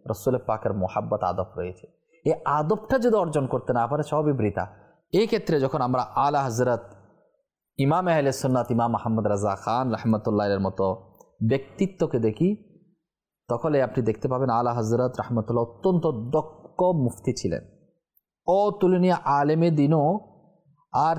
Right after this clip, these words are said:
তিনি কেবল আশিক রসুল নন, বরং আশিক রসুলের ইমাম। যত নবী প্রেমিকদের তিনি ইমাম। এই জন্য আলা হযরত হওয়াটা এই বিষয়ে প্রমাণ করে যে এলমে হাদিসের ক্ষেত্রে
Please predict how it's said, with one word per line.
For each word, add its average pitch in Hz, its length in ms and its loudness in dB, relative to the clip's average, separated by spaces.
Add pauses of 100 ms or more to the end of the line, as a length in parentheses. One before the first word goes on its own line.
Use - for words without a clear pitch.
(100)
তিনি 170 160 4
কেবল 165 260 0
আশিক 151 480 -2
রসুল 160 340 0
নন, 185 460 2 (600)
বরং 160 220 0 (160)
আশিক 160 520 0
রসুলের 190 540 2
ইমাম। 120 320 0 (540)
যত 190 200 2
নবী 175 280 2
প্রেমিকদের 175 520 2 (100)
তিনি 175 160 4
ইমাম। 156 300 2 (760)
এই 156 160 4
জন্য 160 300 2
আলা 160 360 2
হযরত 131 400 -2
হওয়াটা 110 320 0
এই 110 80 4
বিষয়ে 107 280 0
প্রমাণ 107 340 -2
করে 95 200 0
যে 175 480 -2
এলমে 131 440 2
হাদিসের 147 640 2
ক্ষেত্রে 127 640 2